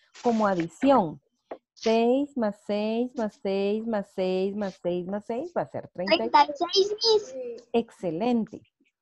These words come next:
Speaker 1: Y luego dice como multiplicación. Seis por seis.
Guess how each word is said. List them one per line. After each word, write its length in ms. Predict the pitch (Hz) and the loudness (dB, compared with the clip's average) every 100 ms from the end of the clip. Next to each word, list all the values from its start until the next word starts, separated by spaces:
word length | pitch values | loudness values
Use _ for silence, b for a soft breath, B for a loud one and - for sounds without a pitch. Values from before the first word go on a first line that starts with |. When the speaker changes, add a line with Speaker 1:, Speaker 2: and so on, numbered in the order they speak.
| _ b b _ | _ b b _
Speaker 1:
Y 100 | - 302 | -2 4
luego 280 | 294 285 | 6 6
dice 380 | 277 269 - 269 269 _ | 2 0 -2 -4 -4 _
como 460 | 285 302 320 330 | 4 4 4 0
multiplicación. 1500 | 311 269 233 208 202 - 208 226 233 226 - 285 202 156 165 | 0 2 0 0 -8 -6 -6 -4 -4 -4 0 2 2 -4 -12
Seis 340 | _ 254 269 262 - | _ 0 0 0 -4
por 160 | 220 | -4
seis. 280 | - 285 392 | 2 2 4